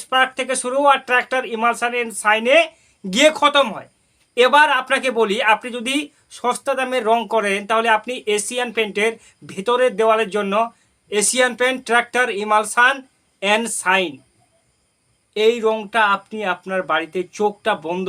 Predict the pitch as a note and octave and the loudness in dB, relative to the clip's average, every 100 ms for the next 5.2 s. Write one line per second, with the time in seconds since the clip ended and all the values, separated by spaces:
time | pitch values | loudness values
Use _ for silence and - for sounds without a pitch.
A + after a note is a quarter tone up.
0 | F3+ F#3 F#3 E3+ E3 E3 D3 C3+ C3 _ | -6 -6 -6 -8 -12 -10 -10 -12 -14 _
1 | _ _ F#3 G3+ F#3+ G3+ G3+ A3 A3 G3 | _ _ 0 2 0 -2 -2 -2 -2 -2
2 | A3+ D3+ F#3 G#3 E3 E3+ - - A3 A3+ | -4 -4 -4 -2 0 2 2 0 -2 0
3 | G#3+ A3 G#3 G#3 C#4 C4+ _ _ - G3+ | -2 0 0 2 0 -2 _ _ 2 4
4 | G#3+ A3 F3+ F#3+ G#3 G3 C4+ A3 G#3+ A3+ | 4 4 2 -2 -2 2 4 4 2 0
5 | C4+ F4 | 2 2